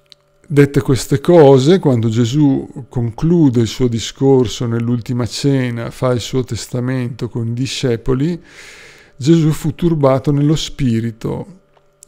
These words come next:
e dichiarò: "In verità, in verità vi dico, uno di voi mi tradirà."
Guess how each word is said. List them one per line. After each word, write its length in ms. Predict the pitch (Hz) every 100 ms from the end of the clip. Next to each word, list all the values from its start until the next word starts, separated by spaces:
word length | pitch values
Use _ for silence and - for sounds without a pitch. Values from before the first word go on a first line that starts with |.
| _ _ _ _ _ _ _ _
e 140 | -
dichiarò: 680 | 123 131 - 147 143 160 190
"In 200 | 151 123
verità, 440 | 123 123 120 147
in 140 | 135 123
verità 400 | 123 117 - 131
vi 180 | 139 160
dico, 360 | 127 113 -
uno 200 | 135 143
di 160 | 143 165
voi 440 | 127 107 101 113
mi 140 | 123 120
tradirà." 760 | - 123 123 135 120 117 -